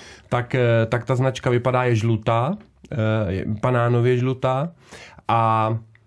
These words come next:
mm, organizace ji opravdu mohou získat, máme na to i manuál, to znamená, používají na svých materiálech, na webových stránkách, takže se už, eh, veřejnost s tím, s ní může i potkat. Eh, jak jsme řekli, je jich sedmnáct, takže,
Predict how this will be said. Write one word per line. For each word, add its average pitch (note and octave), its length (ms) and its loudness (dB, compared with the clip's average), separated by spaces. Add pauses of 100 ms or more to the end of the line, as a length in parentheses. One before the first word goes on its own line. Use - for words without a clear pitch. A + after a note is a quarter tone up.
(160)
mm, A2 680 -4
organizace B2 560 -2
ji B2 140 0
opravdu B2 380 -2
mohou B2 200 0
získat, A2+ 340 -2
máme A#2 240 0
na A#2 100 0
to B2 120 0
i A#2+ 80 2
manuál, A2 440 2
to A2 120 -2
znamená, A2+ 340 0
používají A2 640 0
na G#2+ 120 0
svých A#2 260 -4
materiálech, G#2 840 -2
na G#2 120 0
webových G2+ 440 -2
stránkách, F#2+ 520 -4
takže G2 260 -6
se G#2 160 -6
už, - 320 -10
eh, G2 180 -2
veřejnost G2 420 -4
s - 60 -20
tím, G2 300 -6
s - 120 -14
ní A2 80 -2
může G2 240 -2
i G2+ 100 -4
potkat. F2 340 -6 (500)
Eh, - 40 -4 (200)
jak A#2+ 220 -6
jsme B2 160 -2
řekli, A#2 300 -2
je A2+ 80 0
jich A2+ 120 -4
sedmnáct, A#2 680 -2
takže, G#2+ 340 -4